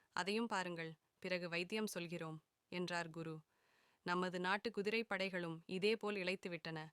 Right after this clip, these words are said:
எல்லாம் ஆட்டுக்குட்டிகள் மாதிரி ஆகிவிட்டன" என்றான் மூடன். "அப்படியா? வியப்பாக இருக்கிறதே. என்ன செய்யலாம் சொல்லுங்கள்"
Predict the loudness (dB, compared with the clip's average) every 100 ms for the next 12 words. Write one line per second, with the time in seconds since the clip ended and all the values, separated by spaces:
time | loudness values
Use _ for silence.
0 | _ _ _ 0 4 4 6 4 4 -2
1 | -2 0 2 2 2 2 2 2 0 -4
2 | -4 -4 -6 -10 _ -8 -6 -2 -4 -2
3 | -4 -4 -6 -10 _ _ _ _ _ -6
4 | -2 0 0 -2 -6 _ _ _ _ _
5 | -2 0 2 0 0 0 -2 -4 -6 -6
6 | -10 -14 _ _ _ _ _ 0 0 0
7 | 0 0 0 -2 -4 -2 -2 -2